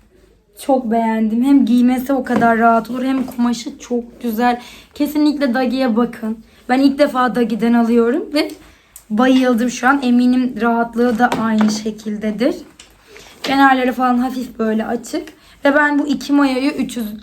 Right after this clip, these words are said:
üç yüz on liraya aldım. Geçen sene işte indirimde Süve'nin mayosunu üç yüz otuza almıştım. Ondan önceki sezon iki yüz almıştım. Bu, şu an bunların ikisi gayet uyguna gelmiş oldu bana. Kıyafet olarak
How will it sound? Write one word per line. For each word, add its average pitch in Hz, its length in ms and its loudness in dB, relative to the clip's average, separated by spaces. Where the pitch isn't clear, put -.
üç 233 180 -10
yüz 226 100 -6
on 247 180 2
liraya 208 220 -2
aldım. 208 320 -10
Geçen 247 340 0
sene 254 500 -2
işte - 320 -8
indirimde 233 720 2
Süve'nin 233 920 0
mayosunu 233 460 0
üç - 240 -4
yüz 220 100 -4
otuza 226 380 -2
almıştım. 214 440 -4
Ondan 226 220 2
önceki 220 200 0
sezon 226 260 -4
iki 226 260 -8
yüz 208 120 -4
almıştım. 208 460 -4
Bu, 233 160 0
şu - 200 -4
an 247 200 4
bunların 233 280 4
ikisi 269 500 -6
gayet 247 340 0
uyguna 240 320 0
gelmiş 214 540 -4
oldu 208 300 -4
bana. 233 280 -4
Kıyafet 240 400 0
olarak 247 260 0